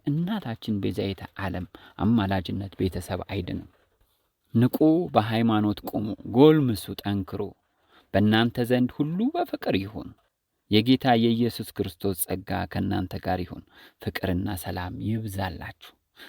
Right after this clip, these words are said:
ሰላም፣ እንዴት ከረማችሁ? የኢትዮጵያ የዓለም ብርሃን እንቁና ተወዳጅ እድለኛ ቤተሰቦቻችን እንደምን ከረማችሁ?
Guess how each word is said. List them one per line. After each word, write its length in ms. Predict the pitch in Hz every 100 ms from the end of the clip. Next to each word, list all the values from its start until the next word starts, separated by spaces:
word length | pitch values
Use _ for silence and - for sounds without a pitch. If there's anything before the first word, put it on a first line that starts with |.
| _
ሰላም፣ 380 | - 110 117 113 -
እንዴት 340 | 104 107 110
ከረማችሁ? 640 | - 95 98 92 92 - 98
የኢትዮጵያ 680 | 104 - 113 - 95 - -
የዓለም 300 | 95 101 98
ብርሃን 320 | - 98 92 _ - -
እንቁና 400 | 113 120 - 107 98
ተወዳጅ 520 | - 90 - - 95 - - 120 - _
እድለኛ 400 | 196 135 90 - 98 - _ _ -
ቤተሰቦቻችን 920 | 95 90 87 101 - - 78 - -
እንደምን 500 | - 107 98 95 92 90 _
ከረማችሁ? 720 | 92 85 - - 76 _